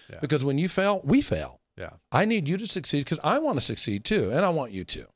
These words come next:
Speaker 1: Well, and it, and it all kinda comes down to, um, you know, we talk about confidence.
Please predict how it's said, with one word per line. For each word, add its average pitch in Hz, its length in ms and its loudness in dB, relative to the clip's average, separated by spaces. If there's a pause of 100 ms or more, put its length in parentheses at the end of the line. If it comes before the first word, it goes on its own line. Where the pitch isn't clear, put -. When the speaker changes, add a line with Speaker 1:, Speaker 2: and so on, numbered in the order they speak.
(280)
Speaker 1:
Well, 190 200 2
and 165 140 -2
it, 165 120 -4
and 151 100 -4
it - 100 -6
all 160 200 0
kinda 143 260 -4
comes 117 320 -6
down 107 360 -4
to, 95 480 -6
um, 90 380 -12 (100)
you 131 80 -10
know, 110 80 -2
we 107 80 -4
talk 104 260 -2
about 92 220 -6
confidence. 101 720 -8